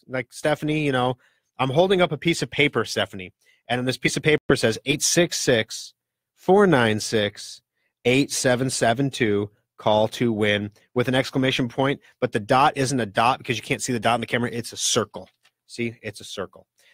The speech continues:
All right, so <laughs> Super Bowl. If you're gonna watch the Super Bowl, there is only one place that you can watch the Super Bowl in stunning four K high definition,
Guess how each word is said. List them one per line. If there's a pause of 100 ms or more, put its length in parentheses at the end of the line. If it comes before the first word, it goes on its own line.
(200)
All
right,
so (540)
<laughs>
Super
Bowl. (840)
If
you're
gonna
watch
the
Super
Bowl,
there
is
only (100)
one
place (360)
that
you
can
watch
the
Super
Bowl
in
stunning
four
K
high
definition,